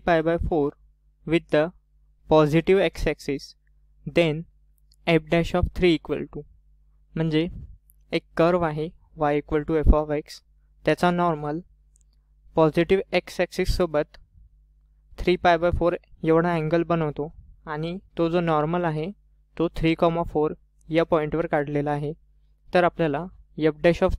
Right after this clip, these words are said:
three ही व्हॅल्यू फाइंड करायची आहे. तर आधी given लिहू. Given curve आहे आपला y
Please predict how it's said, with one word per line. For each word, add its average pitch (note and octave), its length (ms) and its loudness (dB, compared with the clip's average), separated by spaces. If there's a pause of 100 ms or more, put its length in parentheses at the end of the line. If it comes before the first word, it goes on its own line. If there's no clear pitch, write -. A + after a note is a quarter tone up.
three D3+ 180 -2 (280)
ही F3 80 2
व्हॅल्यू D#3+ 300 0 (240)
फाइंड E3 220 2
करायची D3 340 0
आहे. C#3+ 220 -10 (1160)
तर C#3 140 -2 (480)
आधी D3+ 200 -8 (100)
given E3+ 320 2
लिहू. D3+ 240 -4 (1300)
Given E3 460 0 (600)
curve F3 280 4
आहे E3+ 180 0
आपला D3+ 320 -4 (760)
y D3+ 340 -4